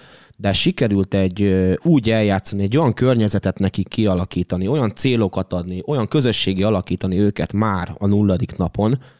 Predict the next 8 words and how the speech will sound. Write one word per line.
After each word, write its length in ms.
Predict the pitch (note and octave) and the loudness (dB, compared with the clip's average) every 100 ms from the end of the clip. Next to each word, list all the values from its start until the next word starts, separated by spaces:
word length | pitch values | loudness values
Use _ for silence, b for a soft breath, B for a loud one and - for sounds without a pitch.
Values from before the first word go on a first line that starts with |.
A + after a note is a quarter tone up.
| B B B | B B B
hogy, 580 | - A2 G#2 G2+ G2 G2 | -14 -2 0 2 2 2
ö, 400 | G2+ G2 F#2+ G2 - | 2 2 4 2 0
hogy 240 | - G#2 | 0 0
a, 100 | G2 F#2+ | 2 0
a, 100 | - | 0
a 260 | G2+ F#2+ G#2+ | -2 0 0
játék 420 | C3 E3 - G2 | 0 0 -2 -2
közben 500 | A#2+ A2 G2+ G2 | 0 0 0 -2